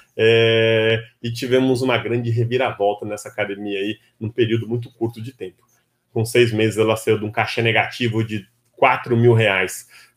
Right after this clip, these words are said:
pra um caixa positivo aí de um faturamento de trinta e cinco, chegamos até a cinquenta e quatro mil reais de faturamento bruto, com mais de cinquenta por cento de lucro líquido.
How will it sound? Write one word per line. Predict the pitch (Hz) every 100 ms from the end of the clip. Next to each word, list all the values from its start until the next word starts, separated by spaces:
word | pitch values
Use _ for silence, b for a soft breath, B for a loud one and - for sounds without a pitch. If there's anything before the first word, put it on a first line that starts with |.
| _
pra | 113 110 110 104 104 - 113
um | 113
caixa | 117 117 -
positivo | 113 117 104 107 - 113 101 104
aí | 104 110 b b 101
de | 110
um | 113
faturamento | 117 117 113 101 113 113
de | 104 101
trinta | 120 127 120
e | 110
cinco, | - 120 123 127 B B
chegamos | - 117 117 117 113
até | 110 123
a |
cinquenta | 117 113 - 123 127
e |
quatro | 120 120 113 110
mil | 113
reais | 107 110
de | 110
faturamento | 110 113 107 110 98
bruto, | 98 123 131 123 120 B B
com | - 117 113 113
mais | 117 113 123 143 147 117 - B _
de | 107 117
cinquenta | 117 120 120 123 127
por | 117 113
cento | - 120 117 120 117 B -
de | 113 110 120
lucro | 113 120 190 226 - 240
líquido. | 170 180 - 196 160 208